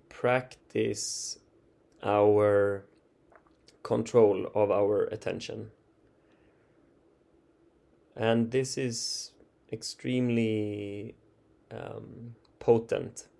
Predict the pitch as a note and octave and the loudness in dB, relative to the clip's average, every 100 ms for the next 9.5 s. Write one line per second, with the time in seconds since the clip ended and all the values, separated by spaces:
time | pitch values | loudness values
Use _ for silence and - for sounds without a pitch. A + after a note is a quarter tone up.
0 | _ _ _ _ _ _ _ _ G#2+ A2 | _ _ _ _ _ _ _ _ -8 0
1 | A2 G#2+ A2 A#2+ B2 A#2 A#2+ A#2 B2+ C3 | 0 2 4 4 2 -4 -4 2 2 2
2 | C3+ A#2 - G#2+ G2+ G#2+ A#2 B2+ _ - | 0 -6 -4 -2 0 0 -6 -10 _ -14
3 | - A2 G#2+ - - G#2+ G#2 G2+ G2+ G#2+ | -4 -2 -2 -4 -6 -4 -4 -6 -10 -2
4 | G2+ G2 - - - _ - G2 F#2+ G2 | 4 4 4 -2 -14 _ -6 -4 -4 -4
5 | G2 G#2 G#2 G#2+ G#2+ A2 - - _ _ | -4 -4 -6 -6 -10 -12 -16 -16 _ _
6 | _ _ _ _ _ _ _ A2+ A2 - | _ _ _ _ _ _ _ 2 2 2
7 | A2 G#2+ G2 G2+ - A2 G#2+ A#2+ A#2+ A#2+ | 0 -2 -6 -6 -4 -6 2 6 6 4
8 | A2+ A2+ A2+ G#2+ A#2 - - G#2+ G#2 - | -2 0 2 2 0 -6 -2 0 0 -2
9 | G#2 G#2 G#2+ G#2+ G#2 | 0 2 4 2 0